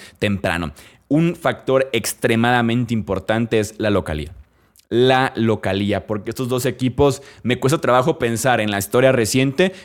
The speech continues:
el hecho de que los Pats hayan ido a Denver a ganar o que Denver haya ido a New England a ganar. Es, es realmente complicado, sobre todo hablando de un partido de playoffs, sobre todo hablando de una final de conferencia. Pesará demasiado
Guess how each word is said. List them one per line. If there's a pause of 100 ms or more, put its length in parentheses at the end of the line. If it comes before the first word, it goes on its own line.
el
hecho
de
que
los
Pats
hayan
ido
a
Denver
a
ganar
o
que
Denver
haya
ido
a
New
England
a
ganar.
Es,
es
realmente
complicado, (180)
sobre
todo
hablando
de
un
partido
de
playoffs,
sobre
todo
hablando
de
una
final
de
conferencia. (340)
Pesará
demasiado